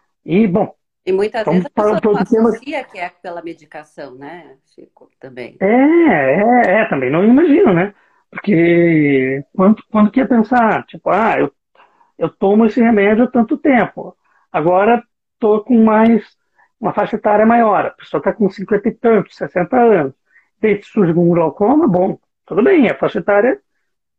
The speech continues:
Speaker 2: Uhum.
Speaker 1: habitual, né, pra maior parte das pessoas.
Speaker 2: Exatamente.
Speaker 1: Me corrija se eu falar alguma coisa
Speaker 2: Não, com certeza.
Speaker 1: errada, né? Mas... Mas então, assim, né, a-, até que alguém atinou e, peraí, será que não é desse,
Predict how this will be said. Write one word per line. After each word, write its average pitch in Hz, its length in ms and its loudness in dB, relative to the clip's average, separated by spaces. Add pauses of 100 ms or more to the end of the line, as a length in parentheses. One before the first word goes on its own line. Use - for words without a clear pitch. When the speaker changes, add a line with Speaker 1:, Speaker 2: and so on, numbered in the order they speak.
Speaker 2:
Uhum. 175 160 -12
Speaker 1:
habitual, 262 580 0
né, 190 160 0
pra 175 140 -2
maior 170 180 -2
parte 165 220 -6
das 165 100 -2
pessoas. 208 220 -4
Speaker 2:
Exatamente. 226 420 -4
Speaker 1:
Me 151 60 -14
corrija 180 340 0
se 196 60 -4
eu 240 80 0
falar 208 200 0
alguma 202 220 0
coisa 208 460 0
Speaker 2:
Não, 220 360 -8
com 349 200 -18
certeza. 349 160 -6
Speaker 1:
errada, 220 400 0
né? 147 100 -2
Mas... 151 220 -4 (500)
Mas 185 220 0
então, 226 260 2
assim, 214 320 0
né, 202 260 -2
a-, 370 220 -6 (580)
até - 300 -4
que 254 100 -4
alguém 254 480 4 (200)
atinou 240 760 2 (480)
e, 240 180 -4 (140)
peraí, 185 460 0 (880)
será 175 180 0
que 196 60 -6
não 190 100 -2
é 185 40 -4
desse, 170 300 -4